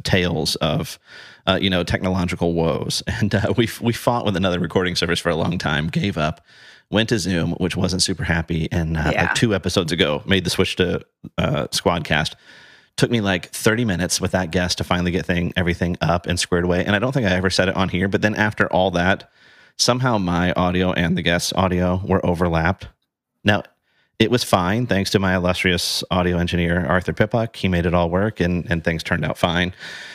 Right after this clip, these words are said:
Speaker 1: But this was, this was buttery smooth. I mean, you just popped right up, and you look good, and you sound good. And I'm like, "Hey, thanks, Squadcast. Let's go."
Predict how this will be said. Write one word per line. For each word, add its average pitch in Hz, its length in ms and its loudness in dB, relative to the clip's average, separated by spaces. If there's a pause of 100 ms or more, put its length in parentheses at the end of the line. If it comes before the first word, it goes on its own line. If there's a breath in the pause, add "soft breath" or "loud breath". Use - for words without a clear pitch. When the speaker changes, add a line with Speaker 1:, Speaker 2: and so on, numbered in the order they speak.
(160 loud breath)
Speaker 1:
But 113 240 2
this 120 220 2
was, 107 300 0
this 127 200 0
was 117 120 0
buttery 85 440 0
smooth. 101 480 -2
I 71 40 -2
mean, 80 240 -2
you 90 120 0
just - 240 -4
popped 101 320 0
right 87 260 2
up, 127 300 0
and 80 160 0
you 85 100 2
look 117 220 0
good, 123 240 0
and 90 100 0
you 85 100 0
sound 110 360 0
good. 123 320 0
And 82 320 -2
I'm 82 120 -2
like, 82 340 0
"Hey, 101 440 0 (520 loud breath)
thanks, 107 540 0
Squadcast. 87 680 0
Let's 92 200 0
go." 92 420 -2